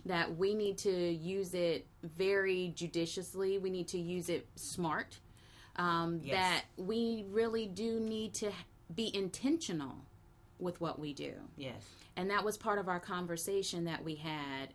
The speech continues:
Speaker 1: um, at our friend's house, is
Speaker 2: Mm-hmm.
Speaker 1: that you really teach people how to be intentional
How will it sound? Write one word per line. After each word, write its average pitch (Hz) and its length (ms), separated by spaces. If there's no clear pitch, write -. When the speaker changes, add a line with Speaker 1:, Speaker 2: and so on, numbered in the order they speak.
Speaker 1:
um, 147 500
at 160 140
our 147 120
friend's 151 360
house, 139 300
is 151 160
Speaker 2:
Mm-hmm. 151 60
Speaker 1:
that 151 200
you 202 420
really 196 300
teach 165 400
people 147 560
how 170 140
to 165 60
be 160 220
intentional 160 760